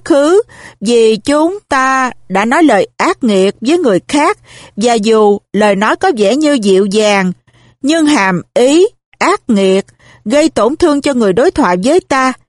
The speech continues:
thì cũng được xem là lời ác nghiệt. Quả báo phụ thuộc loại ba của hành vi nói lời ác nghiệt là chúng ta phải sống ở chỗ xấu xí, khô cằn,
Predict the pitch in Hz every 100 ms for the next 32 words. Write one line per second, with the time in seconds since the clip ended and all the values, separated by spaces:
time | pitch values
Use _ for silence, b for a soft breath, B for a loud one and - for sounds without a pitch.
0 | _ b _ - - 233 311 240 - 302
1 | 277 254 202 185 185 _ 190 202 196 175
2 | - _ 233 339 - - 196 190 196 -
3 | _ _ _ _ _ _ _ _ _ _
4 | _ _ _ b b b b _ 220 208
5 | 240 269 269 311 415 - 214 202 302 202
6 | 196 _ - 202 196 220 254 269 262 b
7 | b b b - 269 311 185 208 277 262
8 | 349 302 202 151 - - 302 - 226 202
9 | 196 - B B B - 240 240 233 359
10 | 392 311 294 208 254 - 285 320 415 -
11 | _ 196 240 202 185 262 302 339 - 302
12 | 339 415 - - - 285 277 - 208 185